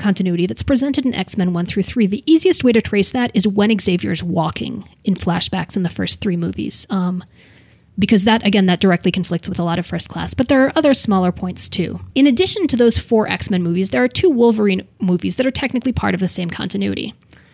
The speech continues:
The first one came out in two thousand nine. It's X-Men Origins Wolverine, and it is notable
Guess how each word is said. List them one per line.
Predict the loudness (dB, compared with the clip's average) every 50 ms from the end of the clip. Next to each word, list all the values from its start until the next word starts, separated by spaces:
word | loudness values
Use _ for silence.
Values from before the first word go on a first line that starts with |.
| _ _ -4
The | -4 -4
first | 0 0 2 2 2 2
one | 0 0 0 2 0 0 -2
came | -2 -4 -4 -2 -2 -2
out | -2 -4 -4
in | -4 -6 -4
two | -2 0 0
thousand | 0 0 0 2 2 2 0
nine. | 0 -2 -2 -2 -2 -2 0
It's | -2 -2 -4 -4
X-Men | -6 -2 -2 0 2 4 2 2
Origins | 2 4 4 4 4 4 4 2 2 2
Wolverine, | 2 2 2 2 0 0 -2 -2 0 -2 0
and | 0 2 2
it | 2 4
is | 4 4 6
notable | 6 6 6 6 4 4 4 2 2 2 0 -4